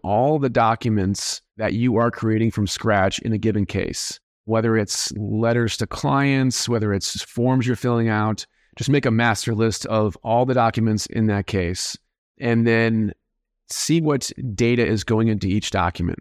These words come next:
okay? So if it's the client's name, the client's address, and, I mean, the client's birthday, that's going across all the documents in your case, right, or most of them. Create some sort of, or at least consider adding some sort of document automation system onto it where you can input that data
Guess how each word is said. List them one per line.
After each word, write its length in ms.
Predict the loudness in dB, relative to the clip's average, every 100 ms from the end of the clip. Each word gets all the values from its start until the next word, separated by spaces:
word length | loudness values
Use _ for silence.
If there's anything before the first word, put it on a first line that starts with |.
| -6
okay? 220 | -2 -2
So 180 | 0 -2
if 80 | -2
it's 200 | -4 -4
the 80 | -2
client's 400 | 0 0 0 0
name, 380 | 0 0 0 0
the 80 |
client's 380 | 0 0 0 0
address, 600 | 0 2 2 2 0 -4 -4
and, 600 | 0 0 2 2 0 -2 _ _
I 40 | -4
mean, 60 |
the 60 | -2
client's 300 | 0 0 0
birthday, 320 | 0 0 0
that's 160 | -2 0
going 260 | 0 0
across 360 | 0 2 0 0 -2
all 160 | 2 4
the 80 |
documents 500 | 4 0 0 -2 0
in 80 | 0
your 120 | -2
case, 340 | -2 -4 -4 -2
right, 160 | 0
or 80 | 2
most 300 | 2 0 -2
of 60 | -8
them. 280 | -6 -8 -10 _ _ -14
Create 360 | -4 2 2 2
some 240 | 2 0
sort 320 | 0 0 2
of, 160 | 0 0
or 120 | -2
at 60 | 0
least 200 | 0 0
consider 720 | -2 0 0 2 2 0 -2 _ -4
adding 260 | 0 2 2
some 160 | 0
sort 240 | 0 0 0
of 100 | 2
document 460 | 2 2 2 2
automation 540 | 2 2 2 0 0 -2
system 420 | -2 -2 -2 -2 0
onto 320 | -2 0 -2
it 100 | -2
where 160 | 0
you 140 | 0 0
can 120 | -2
input 340 | 0 0 0 2
that 180 | 0
data 400 | 2 0 0 -2